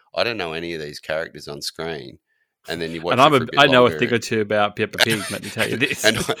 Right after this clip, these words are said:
Speaker 1: I am a bit of an expert.
Speaker 2: <laughs>
Speaker 1: <laughs> And so it's just like, "Oh my God, are they, these, like, five characters I don't know?" And then I'm watching it and going, "It's, this is not Peppa."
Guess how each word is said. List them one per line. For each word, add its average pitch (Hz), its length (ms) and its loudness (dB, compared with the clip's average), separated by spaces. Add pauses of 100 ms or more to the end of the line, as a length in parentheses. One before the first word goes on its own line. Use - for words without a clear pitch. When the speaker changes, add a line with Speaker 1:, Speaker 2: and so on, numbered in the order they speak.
(440)
Speaker 1:
I 127 60 2
am 90 180 -2
a 104 40 -4
bit - 220 -4
of - 140 -6
an 87 100 -8
expert. - 560 0
Speaker 2:
<laughs> - 400 0
Speaker 1:
<laughs> - 60 -6 (1300)
And 139 180 2 (480)
so 120 220 2
it's 107 120 0
just 147 160 2
like, 92 240 4
"Oh 143 100 2
my 123 140 0
God, 135 220 0
are 92 80 0
they, 113 260 -4
these, 123 360 -4
like, 104 220 -4
five - 460 0
characters 92 440 0
I 85 80 -2
don't 87 260 -2
know?" 101 200 -4
And 58 300 -4
then 110 80 -2
I'm 110 80 -4
watching 107 300 -4
it 90 40 -4
and 90 80 -8
going, 92 140 -6
"It's, - 140 -8 (160)
this 123 140 -6
is 117 60 -4
not 107 220 -6
Peppa." - 380 -6